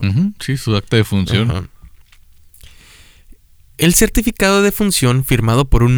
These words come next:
Speaker 2: médico estadounidense y otro haitiano señala como causa la hipertensión maligna y el edema pulmonar.
Speaker 1: Ok.
Speaker 2: Tuberculosis.
Speaker 1: Ujú.
Speaker 2: Fue enterrado al día siguiente. El programa de noticias N-, Newsnight de la B B C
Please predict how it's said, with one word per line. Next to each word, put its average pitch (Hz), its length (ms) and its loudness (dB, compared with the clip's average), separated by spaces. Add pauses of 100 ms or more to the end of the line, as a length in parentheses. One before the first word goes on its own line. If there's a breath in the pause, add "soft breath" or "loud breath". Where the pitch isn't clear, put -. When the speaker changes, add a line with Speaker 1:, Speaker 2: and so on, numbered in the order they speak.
(100)
Speaker 2:
médico 160 380 2
estadounidense 113 880 -2
y 123 140 0
otro 120 240 2
haitiano 123 540 0
señala 131 540 0
como 113 320 -2
causa 123 380 -2
la 143 320 0
hipertensión 135 960 0
maligna 139 640 0
y 120 140 0
el 117 100 2
edema 110 320 0
pulmonar. 98 580 -4 (1300)
Speaker 1:
Ok. - 300 -14
Speaker 2:
Tuberculosis. - 680 -6
Speaker 1:
Ujú. 95 280 -6 (720 loud breath)
Speaker 2:
Fue - 540 0
enterrado 117 600 0
al 123 120 2
día 113 100 0
siguiente. 127 540 0 (180)
El 123 140 0
programa 117 340 0
de 165 80 2
noticias 127 580 0
N-, 110 280 -6 (220)
Newsnight 147 920 0
de 123 140 0
la 110 80 0
B 120 120 0
B 143 100 -2
C 123 360 -4